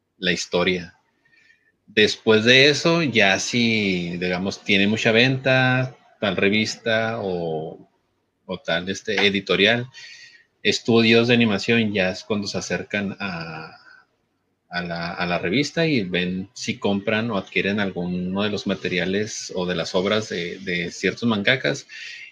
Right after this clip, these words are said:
y es cuando ya se pasa a, a la animación. Aunque hay sus excepciones, que a veces empieza un anime o, o alguna película y después se vuelve manga. Porque el manga, como dices,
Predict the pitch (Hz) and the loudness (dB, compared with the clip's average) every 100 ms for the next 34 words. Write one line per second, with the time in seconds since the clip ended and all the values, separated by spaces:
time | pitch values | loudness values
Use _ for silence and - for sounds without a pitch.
0 | - 117 120 - 127 127 110 110 117 113 | 0 4 6 6 6 8 6 4 2 2
1 | 110 117 113 - 107 98 92 90 90 92 | 2 0 0 0 -2 -2 -6 -8 -10 -12
2 | - - 98 92 92 101 110 113 139 147 | -14 -12 -8 -6 -4 -2 -2 -2 -4 -6
3 | _ _ _ _ _ _ _ _ _ _ | _ _ _ _ _ _ _ _ _ _
4 | - - 139 156 143 139 139 135 - - | -8 0 2 4 4 2 0 -6 -10 -6
5 | 107 113 135 123 107 - 139 156 147 - | -4 -2 -2 -2 -2 0 -2 -2 -4 0
6 | 101 98 - 110 113 98 101 98 - 110 | 2 2 0 -4 -6 -2 -2 -2 -2 -4
7 | 127 123 120 127 135 143 151 160 156 110 | -2 0 2 4 4 4 2 0 -2 -2
8 | 107 95 92 90 90 104 95 98 98 120 | -4 -2 -2 -4 -6 -4 2 2 4 0
9 | 127 117 131 151 147 143 - - - - | 2 0 2 2 0 0 -8 -20 -20 -4
10 | 151 139 120 - 107 - 98 95 95 95 | 2 4 2 2 -2 2 2 2 0 -2
11 | 98 95 - _ _ _ _ _ _ _ | -4 -6 -12 _ _ _ _ _ _ _
12 | _ _ _ _ _ _ - - 95 98 | _ _ _ _ _ _ -6 -2 0 0
13 | 95 101 101 117 95 127 131 131 127 - | 0 0 0 2 4 2 2 0 -2 -6
14 | - - | -12 -18